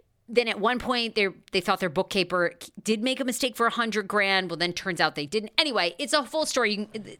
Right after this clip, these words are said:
L A Times did a great thing. But Marco, Marco, the two guys do sort of say, like, Erica was this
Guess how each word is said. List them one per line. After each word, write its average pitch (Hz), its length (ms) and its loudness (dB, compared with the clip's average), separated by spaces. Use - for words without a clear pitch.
L 269 100 2
A 277 80 0
Times 220 320 0
did 175 120 -8
a 170 40 -2
great 156 240 -2
thing. 143 200 -8
But 285 360 4
Marco, 302 440 2
Marco, 302 340 0
the 247 100 -2
two 226 200 -4
guys 220 500 2
do 233 400 -2
sort 214 260 -2
of 190 80 -4
say, 190 300 0
like, 165 320 0
Erica 175 280 -2
was 156 160 -6
this - 300 -10